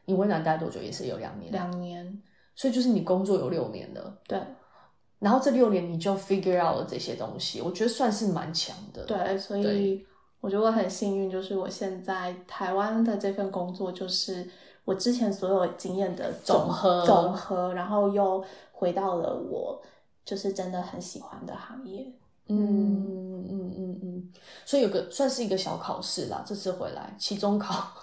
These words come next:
Speaker 2: 对，是一个期中考，
Speaker 1: <laughs> 期中考。
Speaker 2: 然后也觉得说，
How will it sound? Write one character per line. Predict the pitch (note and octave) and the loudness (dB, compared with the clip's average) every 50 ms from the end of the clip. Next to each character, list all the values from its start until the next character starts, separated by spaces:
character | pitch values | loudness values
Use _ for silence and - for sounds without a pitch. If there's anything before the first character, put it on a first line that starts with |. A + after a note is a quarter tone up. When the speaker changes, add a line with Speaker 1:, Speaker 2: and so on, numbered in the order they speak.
| - - | -4 2
Speaker 2:
对， | A#3+ A3+ A3 A3+ | 2 4 4 4
是 | A3+ - C#4 - C#4 C4 | 4 8 8 8 8 8
一 | A#3+ | 6
个 | A#3 A3 G#3 G#3+ | 6 6 6 6
期 | G3+ G3 F#3 F3 | 4 4 2 0
中 | E3+ F#3 F#3 F#3 F#3+ G3 | -2 -2 -2 -2 -2 -4
考， | - - - - | -6 -4 -4 -4
Speaker 1:
<laughs> | - | -4
期 | - - | -4 -4
中 | - | -4
考。 | F#3+ | 0
Speaker 2:
然 | G3+ G#3 A3+ A3 | 0 2 2 4
后 | G#3+ A3 A3 G#3+ G#3 G#3 - - - - - - - - _ _ _ - | 6 6 8 8 8 6 4 0 -8 -12 -16 -18 -20 -20 _ _ _ 0
也 | G#3 F#3+ F#3+ | 0 0 0
觉 | F#3+ G3 F#3 F3+ | 2 2 2 4
得 | F#3 G3 G3+ G#3 G3+ | 6 6 6 6 4
说， | G3+ - - - G#3 G3+ G3 G3 G3 G3 G3 G3+ G3+ G#3 - - - | 0 -6 -4 -2 0 2 2 2 4 2 4 2 2 0 -2 -12 -20